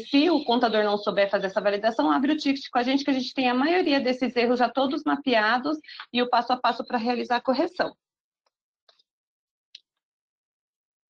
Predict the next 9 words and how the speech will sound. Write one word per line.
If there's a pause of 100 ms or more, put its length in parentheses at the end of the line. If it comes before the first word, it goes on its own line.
(1080)
E
aqui
também
é
mais
uma
dica
bem
bacana,